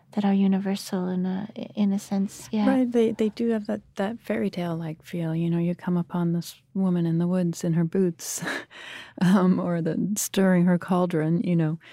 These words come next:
Speaker 2: and it's frightening.
Speaker 1: Yes. But you have no choice but to eat what comes out of it. The fairy tale part is also, like, no choice but to grow up and become, to fulfill certain expectations.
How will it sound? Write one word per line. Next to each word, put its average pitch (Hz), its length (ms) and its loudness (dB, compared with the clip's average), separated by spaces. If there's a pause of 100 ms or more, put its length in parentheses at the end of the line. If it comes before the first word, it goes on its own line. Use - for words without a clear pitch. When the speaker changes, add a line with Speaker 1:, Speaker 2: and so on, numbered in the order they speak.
(600)
Speaker 2:
and 165 160 0
it's 165 140 -4
frightening. 175 540 -6 (420)
Speaker 1:
Yes. 233 840 -4 (960)
But 233 120 2
you 233 100 2
have 226 200 4
no 220 260 6
choice 208 340 -4
but 214 180 -4
to - 100 -16
eat - 300 0
what - 160 -8
comes 208 300 -2
out 202 160 0
of 202 160 -4
it. - 180 -8 (1200)
The 226 120 -2
fairy 226 220 0
tale 233 140 -2
part 220 160 0
is 220 120 -2
also, - 280 -2
like, 214 200 2 (100)
no 220 220 4
choice 208 300 -2
but - 180 -8
to 233 100 -2
grow 196 220 0
up 202 200 0
and 202 140 2
become, 202 680 0 (1200)
to 240 100 -2
fulfill 208 400 -2
certain 196 260 -2
expectations. - 1120 -8